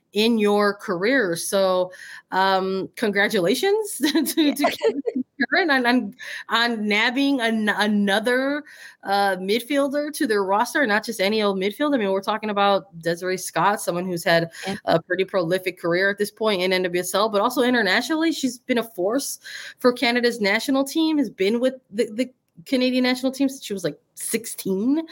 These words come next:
Speaker 1: So, you know, multiple Olympic medalists coming off of the gold medal in the Tokyo Games. So, um,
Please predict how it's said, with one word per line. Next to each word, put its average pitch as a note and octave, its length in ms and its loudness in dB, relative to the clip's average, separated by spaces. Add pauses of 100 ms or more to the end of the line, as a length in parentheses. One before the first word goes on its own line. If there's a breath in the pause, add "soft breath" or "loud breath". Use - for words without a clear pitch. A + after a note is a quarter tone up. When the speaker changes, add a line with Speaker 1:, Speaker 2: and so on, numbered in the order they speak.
(280 loud breath)
Speaker 1:
So, G#3 300 0
you A3+ 140 0
know, F#3+ 120 2
multiple A3+ 600 2
Olympic G#3+ 500 0
medalists G3+ 720 0
coming G3 260 0
off F#3+ 160 0
of F3+ 120 -10
the F3+ 80 0
gold F3+ 420 0 (300 loud breath)
medal F#3 280 2
in F3 80 2
the E3 60 0
Tokyo F3+ 380 0
Games. F3 440 0
So, D#3+ 460 2
um, D#3+ 500 2